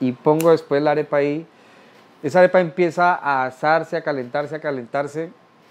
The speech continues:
pero debe llegar un punto, y, y eso lo aprende uno ya con el día a día,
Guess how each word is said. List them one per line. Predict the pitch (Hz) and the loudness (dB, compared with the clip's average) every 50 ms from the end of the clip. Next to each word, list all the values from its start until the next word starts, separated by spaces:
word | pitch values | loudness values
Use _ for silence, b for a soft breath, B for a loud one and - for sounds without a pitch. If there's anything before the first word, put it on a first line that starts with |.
| b b _ _ | b b _ _
pero | - 180 175 170 160 151 | 2 4 6 8 6 6
debe | 139 135 160 185 208 226 | 4 2 2 2 2 2
llegar | 226 208 175 165 170 180 | 0 2 2 2 2 2
un | 175 156 | 0 -4
punto, | 143 - 170 180 170 160 - 190 190 196 196 - - _ _ _ _ _ _ _ _ _ _ _ | -6 -6 -4 -4 -4 -6 -6 -8 -8 -8 -10 -14 -20 _ _ _ _ _ _ _ _ _ _ _
y, | - 135 127 123 120 117 107 98 120 | -12 -10 -8 -8 -10 -10 -12 -12 -12
y | 127 | -12
eso | 120 - 160 | -8 -6 0
lo | 156 151 | 0 0
aprende | 147 - 143 139 139 139 147 | 0 0 -2 -6 -4 -4 -6
uno | 147 147 151 156 | -6 -4 -6 -4
ya | 147 147 147 143 | -2 -2 -2 -2
con | - 156 147 | -4 -8 -8
el | 139 127 120 | -6 -8 -6
día | 127 135 139 143 | -4 -2 0 0
a | 139 | 0
día, | 139 143 143 143 156 160 | 0 -2 -4 -6 -8 -10